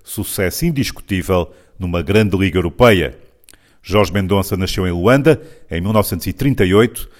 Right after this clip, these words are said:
foi campeão de júniores no Sporting, mas afirmou-se no Sporting de Braga, onde na época cinquenta e sete cinquenta e oito jogou com os seus irmãos João e Fernando, levando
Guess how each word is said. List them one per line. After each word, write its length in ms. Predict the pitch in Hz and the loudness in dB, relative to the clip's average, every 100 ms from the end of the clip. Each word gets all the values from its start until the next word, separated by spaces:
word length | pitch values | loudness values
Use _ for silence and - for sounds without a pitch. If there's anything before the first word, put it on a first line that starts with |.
| _ | _
foi 220 | _ - 117 | _ -4 0
campeão 400 | 165 135 151 143 | 0 0 0 0
de 80 | |
júniores 500 | 95 156 151 117 85 | 0 0 2 2 0
no 100 | 95 | -2
Sporting, 580 | 113 - 120 127 - 135 - - - _ - | -4 0 4 4 4 -4 -4 -14 -20 _ -4
mas 400 | 104 107 - - | 0 2 0 -4
afirmou-se 800 | 101 - 107 98 92 - - - _ _ - | -8 -2 0 2 0 0 -6 -10 _ _ -4
no 80 | 104 | -4
Sporting 500 | - - 127 - 90 | -2 2 4 4 -4
de 60 | |
Braga, 520 | 95 101 107 107 110 - - - - | 2 6 6 6 2 0 -14 -20 -4
onde 320 | 98 90 90 | -4 -2 -2
na 100 | 101 | 2
época 300 | 98 95 101 | 2 0 -6
cinquenta 380 | - 127 151 139 | -6 0 2 2
e 40 | |
sete 240 | - 117 - | 0 -2 0
cinquenta 260 | 104 - | -2 2
e 40 | 104 | 4
oito 360 | 107 107 - _ _ _ | 4 2 -8 _ _ _
jogou 340 | - 85 90 110 | -10 -8 0 2
com 140 | 113 | 2
os 100 | 98 | -2
seus 220 | - 110 | -2 -2
irmãos 480 | 104 101 104 101 - - - - | 0 0 0 -2 -8 -14 -20 -12
João 540 | 90 90 127 147 85 | -8 2 6 6 4
e 120 | - - | -2 -4
Fernando, 580 | - 90 101 107 - - - _ - | -2 0 0 0 -4 -12 -20 _ -6
levando 400 | 120 98 95 | -2 0 0